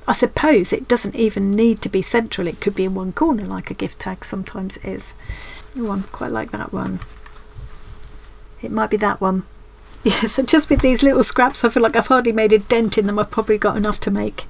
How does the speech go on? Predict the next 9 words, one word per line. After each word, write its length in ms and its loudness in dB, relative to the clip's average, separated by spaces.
I 20 -12
don't 160 -4
know, 200 2
at 160 -6
least 420 4
another 320 4
three 260 2
tags 420 -2
there. 300 -4